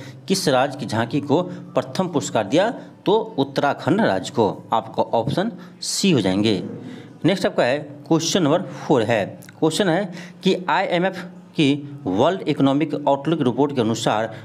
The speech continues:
वर्ष दो हज़ार तेईस में भारत की विकास दर का अनुमान क्या है? यानी आईएमएफ़ के अनुसार दो हज़ार तेईस में भारत के विकास दर का अनुमान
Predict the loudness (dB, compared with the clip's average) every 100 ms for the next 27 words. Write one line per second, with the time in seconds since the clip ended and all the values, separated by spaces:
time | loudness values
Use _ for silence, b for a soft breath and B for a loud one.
0 | B 2 2 2 0 0 0 0 0 2
1 | 2 2 -2 -10 -12 -6 -2 -2 0 0
2 | 0 0 0 0 0 0 -2 0 -2 -2
3 | B B -2 0 2 2 0 -2 -2 0
4 | 2 2 0 0 -4 B -2 0 2 0
5 | B B -16 -4 -2 0 0 -2 0 0
6 | 0 0 0 0 -4 B -6 0 0 0
7 | 0 0 2 0 0 0 -2 0 -2 -2
8 | 0 0 0 0 -2 0 0 0 2 2